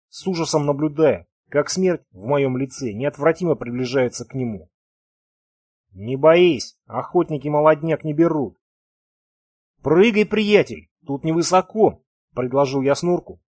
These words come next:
И странное дело, он послушался,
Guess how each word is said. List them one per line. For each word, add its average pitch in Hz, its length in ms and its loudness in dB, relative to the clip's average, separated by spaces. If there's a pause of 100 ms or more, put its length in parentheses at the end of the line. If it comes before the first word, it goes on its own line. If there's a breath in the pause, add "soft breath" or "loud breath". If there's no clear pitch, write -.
(360)
И - 80 -20
странное 208 480 2
дело, 190 440 -2 (500)
он 113 180 -10
послушался, 165 800 0